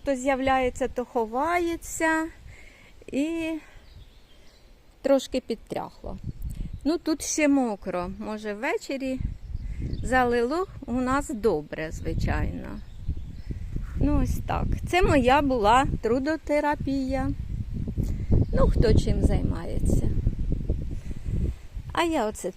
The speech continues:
тут. Здається, Наталя говорила, я тільки не, не, е, розумію, е,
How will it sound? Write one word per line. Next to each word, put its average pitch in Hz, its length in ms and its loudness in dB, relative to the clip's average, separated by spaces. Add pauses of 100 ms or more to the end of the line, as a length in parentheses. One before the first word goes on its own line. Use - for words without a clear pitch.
тут. 214 140 -14 (2000)
Здається, 240 560 2
Наталя 226 520 0
говорила, 208 680 -2
я 269 120 0
тільки 269 280 -2
не, 262 180 2 (380)
не, 262 140 2 (920)
е, 226 240 2
розумію, 240 640 4
е, 226 180 -2